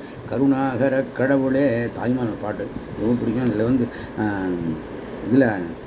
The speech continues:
சிவோகத்துல சொல்லணும், அது வெயிட் பண்ணிட்டு இருக்கோம் இப்போ. அப்படிப்பட்ட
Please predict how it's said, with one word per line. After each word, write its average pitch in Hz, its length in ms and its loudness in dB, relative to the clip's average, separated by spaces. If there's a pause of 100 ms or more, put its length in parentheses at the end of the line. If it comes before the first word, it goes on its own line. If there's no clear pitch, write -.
(160)
சிவோகத்துல 127 500 4
சொல்லணும், 135 180 2
அது 113 160 -2 (220)
வெயிட் 135 200 2
பண்ணிட்டு 107 240 0
இருக்கோம் 82 180 -6
இப்போ. 82 160 -8 (840)
அப்படிப்பட்ட 143 580 4